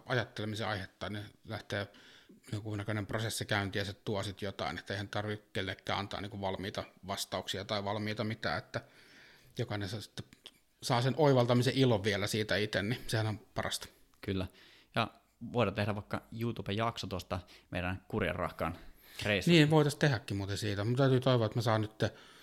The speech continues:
Speaker 1: on nyt ollut testissä Sonyn semmonen pieni joku vlogikamera, kun mä oon kuvannut omat tuolla, mulla on Sigman F P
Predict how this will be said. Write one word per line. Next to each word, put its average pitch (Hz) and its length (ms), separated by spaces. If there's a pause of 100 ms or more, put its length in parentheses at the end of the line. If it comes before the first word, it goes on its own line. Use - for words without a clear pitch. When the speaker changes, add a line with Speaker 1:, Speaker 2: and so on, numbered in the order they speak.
(340)
Speaker 1:
on 127 60
nyt 123 160
ollut 120 160
testissä 127 440
Sonyn 110 340
semmonen 95 380
pieni 101 400 (320)
joku 107 260
vlogikamera, 101 640
kun 117 120
mä 117 60
oon 110 80
kuvannut 120 280
omat 123 320
tuolla, 104 300
mulla 104 100 (540)
on 120 100
Sigman 120 400 (140)
F - 60 (120)
P - 20